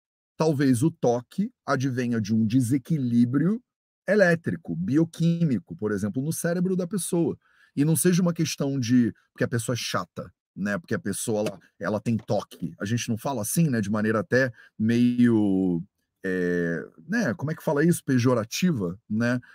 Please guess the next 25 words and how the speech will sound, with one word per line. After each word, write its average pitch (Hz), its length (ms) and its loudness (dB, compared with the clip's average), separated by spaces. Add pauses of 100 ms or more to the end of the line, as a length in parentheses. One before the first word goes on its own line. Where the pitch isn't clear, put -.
(120)
"Ah, 127 180 0
a 120 40 -2
pessoa 123 340 0
tem 233 200 -4 (120)
toque", - 560 -2
né? 117 220 -2
Ela, 123 260 0 (220)
parece 123 240 0
que - 80 -2
ela 165 180 4
é, 160 220 4
ela 139 160 2
é 151 60 0
meio 160 220 4
obsessiva, 127 1000 2
ela 131 140 2
é - 20 2
meio 147 240 2
compulsiva. 143 880 2
A 101 60 0
gente 131 180 -2
fala 156 240 -2
como 175 220 4
se 170 120 -2
fosse 160 460 0